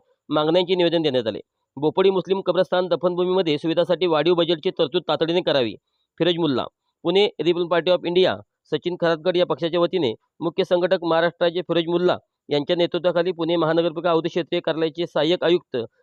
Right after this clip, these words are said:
गिरीश दापेकर यांना समक्ष भेटून निवेदन देण्यात आले. तसेच पुणे महानगरपालिका आयुक्त राजेंद्र भोसले यांची भेट न झाल्यामुळे त्यांच्या कार्यालयात निवेदनाची प्रत देण्यात आली. बोपडीतील मुस्लिम कब्रस्तानमधील सुविधासाठी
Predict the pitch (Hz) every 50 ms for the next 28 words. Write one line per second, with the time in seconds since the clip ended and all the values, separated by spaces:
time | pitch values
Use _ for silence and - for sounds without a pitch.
0 | _ _ - 135 151 185 165 160 143 156 143 - 185 185 147 156 117 - - _
1 | 127 151 151 170 175 - - 170 175 170 - 196 175 175 165 - 185 190 175 156
2 | 147 156 160 156 139 135 127 123 113 107 107 - _ _ _ _ _ _ - 165
3 | 143 196 185 - 165 165 180 185 175 165 170 175 175 180 165 170 175 180 175 175
4 | 175 160 _ - 185 170 156 143 139 165 165 165 160 143 156 143 - 175 180 135
5 | 110 - _ _ _ _ - 156 156 143 185 165 147 180 180 - - 190 180 180
6 | 180 196 180 156 147 151 143 160 143 151 170 160 170 165 156 170 180 175 156 165
7 | 165 165 170 170 160 160 175 - 170 170 147 147 139 135 123 123 113 113 - _
8 | _ _ _ _ _ - 135 151 156 - 185 185 185 151 190 190 185 175 - 175
9 | 180 185 - 175 160 185 - - 185 180 180 180 170 185 190 - 165 165 160 175
10 | - 190 175 143 135